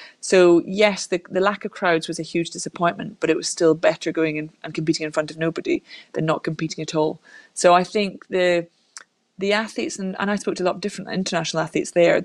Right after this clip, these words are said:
the overwhelming sense was of gratitude that the, the, the event had gone ahead, that Japan was still willing to host and they could still compete.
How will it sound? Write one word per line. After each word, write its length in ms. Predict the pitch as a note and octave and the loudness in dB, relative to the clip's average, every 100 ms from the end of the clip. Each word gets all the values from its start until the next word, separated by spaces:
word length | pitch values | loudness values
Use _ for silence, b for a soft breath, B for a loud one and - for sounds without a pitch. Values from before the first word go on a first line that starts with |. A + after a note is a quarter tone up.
| - | 0
the 100 | F3+ | 2
overwhelming 560 | F#3+ A3 G#3+ G3+ F3+ E3+ | 4 4 4 4 2 -4
sense 560 | - F3 E3+ - - | -4 -6 -8 -10 -6
was 320 | E3+ D#3+ - b b b b _ - | -2 -2 -4 b b b b _ -2
of 200 | E3 E3 | -2 0
gratitude 640 | F#3 F3 - - A3+ A#3 | -2 -2 -6 -4 -4 -4
that 160 | F#3+ - | -6 -4
the, 220 | F3+ F3+ - | -4 -6 -6
the, 140 | F3 | -6
the 160 | E3+ F#3 | 0 0
event 200 | F#3 F#3 | 2 -2
had 120 | F#3 | -2
gone 160 | F#3+ F3+ | -2 -2
ahead, 400 | F3 G#3 G#3+ - - | -2 -2 -2 -4 -6
that 120 | - | -6
Japan 260 | - F#3+ F3 | -6 -4 -4
was 100 | F3 | -2
still 220 | F#3 F3 | 2 2
willing 240 | E3+ E3 | 2 0
to 140 | F3 E3 | -6 -2
host 460 | F3+ E3 - - - | -2 -2 -6 -10 -6
and 380 | E3+ E3 D#3+ - b b b - | -4 -2 -6 -10 b b b 0
they 120 | F3 | 2
could 220 | - E3+ | 4 0
still 400 | - F#3+ E3+ E3 | 0 4 6 6
compete. 720 | D#3+ E3+ E3 F#3+ D#3+ - - | 2 -8 -2 2 2 2 -10